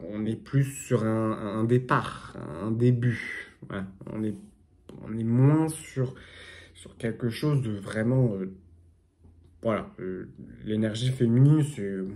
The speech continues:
on est sur un truc, euh, voilà,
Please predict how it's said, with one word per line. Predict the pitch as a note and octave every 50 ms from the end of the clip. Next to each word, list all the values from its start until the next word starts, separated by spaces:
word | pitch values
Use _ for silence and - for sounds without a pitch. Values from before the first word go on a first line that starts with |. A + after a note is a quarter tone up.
| - - - - - - - _ _ _ _ _ _ _
on | G#2+ G2 G2 G#2+ A#2
est | B2+
sur | B2 B2+ - - A2
un | F#2+ G2+ G#2
truc, | G#2 - - C3+ C3 C3 C3 -
euh, | G#2 G2+ G2+ G2+ G2+ G2+ - - - - - _ _
voilà, | - E2 - -